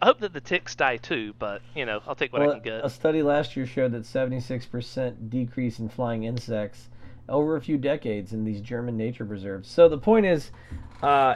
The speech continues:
Speaker 2: insects are fucking dying off. Um,
Speaker 1: Woohoo!
Speaker 2: which I know you're super excited about. The problem
Speaker 1: <laughs>
Speaker 2: is,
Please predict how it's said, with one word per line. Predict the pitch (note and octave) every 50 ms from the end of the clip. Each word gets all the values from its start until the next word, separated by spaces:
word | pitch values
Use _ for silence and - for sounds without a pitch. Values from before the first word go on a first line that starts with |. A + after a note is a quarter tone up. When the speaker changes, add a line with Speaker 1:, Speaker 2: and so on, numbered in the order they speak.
| -
Speaker 2:
insects | E3 G#3 A#3 G#3+ - G3+ F3+ E3+ D3+ A#2+ - -
are | - C#3 C3
fucking | B2 - - - E3+ E3 E3 - E3+ D#3 D3 C3+
dying | B2+ C#3 C#3 C#3 C3+ C3+ B2+ B2+
off. | C3 C3+ B2+ G#2 F2+ - - - - - - - - - -
Um, | - - C#3+ - - A4 G4+
Speaker 1:
Woohoo! | A4+ A4 A4+ G#4+ F4+
Speaker 2:
which | D#4 B3 - - - - - - - - - - - - - -
I | - C#3+
know | D3+ E3
you're | E3 D#3+ D#3+ C#3+
super | - - D#3+ C#3+ - C#3+
excited | B2 A2 - D#3 C#3 C#3 C3+ C3 A2+
about. | A2 A#2 B2 B2 B2+
The | B2+ - A#2+
problem | - - C#3+ C#3+ C#3 C#3 C#3
Speaker 1:
<laughs> | C#3
Speaker 2:
is, | C3+ B2+ A#2+ A#2 -